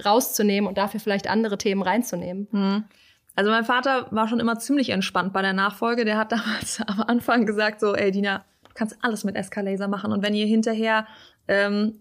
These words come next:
Speaker 2: irgendwie, keine Ahnung, Kunst verkauft oder so, das ist mir alles egal, ja. Ähm, ich möchte, dass du das erfolgreich weiterführst und dass es dir Spaß macht." Also mein Vater geht da echt mit einer sehr coolen Einstellung schon mal dran, muss ich
Speaker 1: Mhm.
Speaker 2: ihn echt loben, ja.
Speaker 1: Ja.
Speaker 2: Ähm,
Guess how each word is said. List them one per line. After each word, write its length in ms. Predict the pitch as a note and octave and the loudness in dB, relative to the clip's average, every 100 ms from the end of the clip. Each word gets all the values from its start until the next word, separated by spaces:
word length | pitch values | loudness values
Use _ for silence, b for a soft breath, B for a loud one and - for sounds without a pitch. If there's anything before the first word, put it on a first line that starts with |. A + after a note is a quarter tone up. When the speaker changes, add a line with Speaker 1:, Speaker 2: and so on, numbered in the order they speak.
| - | -2
Speaker 2:
irgendwie, 480 | A3 A3 G#3+ G#3+ G#3+ | 0 2 2 0 0
keine 180 | A3 | 0
Ahnung, 220 | G3+ F#3+ F#3+ | 2 0 0
Kunst 360 | C4+ D4 - | 0 0 -2
verkauft 520 | - A3 B3 G#3 A#3 | -4 -2 0 0 0
oder 220 | A3 G#3+ G#3 | -2 0 2
so, 140 | G3+ | 2
das 140 | G3 G3 | 0 -2
ist 120 | - | -2
mir 100 | G#3 | -2
alles 240 | G3 - | -2 -6
egal, 420 | G3 F3 F#3+ G3 | -2 0 2 2
ja. 200 | G3 G3 G#3+ B B B | 2 0 -4 B B B
Ähm, 440 | G3+ G3+ G3+ G3 b b b b | 0 2 2 0 b b b b
ich 120 | - | 0
möchte, 280 | G#3 A3 A3+ | 4 4 4
dass 180 | G#3+ G#3+ | 0 0
du 80 | G#3 | -2
das 140 | G3+ | 0
erfolgreich 580 | G#3 G3 A3+ A3+ G#3 G#3 | -2 2 2 2 -2 0
weiterführst 520 | F#3+ G3+ G3 G3+ G3 | -2 -2 -2 -2 -2
und 60 | F#3+ | -2
dass 100 | F#3+ | -4
es 80 | F3 | -4
dir 100 | F#3+ | -4
Spaß 320 | - F#3+ F#3+ | -2 -2 -2
macht." 240 | G3 G3 - | -4 -4 -2
Also 140 | F#3+ | 0
mein 160 | G3+ G#3+ | 2 2
Vater 180 | A3 | 0
geht 160 | G#3+ G#3 | 0 0
da 60 | G#3+ | 0
echt 240 | G#3+ G#3+ | -2 -2
mit 100 | G#3 | -2
einer 120 | G3 | -2
sehr 220 | F#3 G3+ G3+ | 0 0 0
coolen 260 | - F#3+ | 0 0
Einstellung 460 | G#2+ F#3+ - - F#3 | 0 -2 -2 -4 -4
schon 140 | - | -2
mal 100 | F#3 | -2
dran, 340 | F#3 F#3+ A3+ A3 | 0 0 0 0
muss 120 | G#3+ | -2
ich 60 | G#3+ | 0
Speaker 1:
Mhm. 120 | G#3 | 0
Speaker 2:
ihn 60 | F#3+ | 0
echt 180 | - | 0
loben, 340 | F3 E3+ D#3+ D#3 | 2 2 2 -2
ja. 160 | F3+ | 0
Speaker 1:
Ja. 140 | A3+ A#3 C4 B B _ | 0 -2 -6 B B _
Speaker 2:
Ähm, 420 | G3+ G3+ G#3 G#3 | 2 4 2 0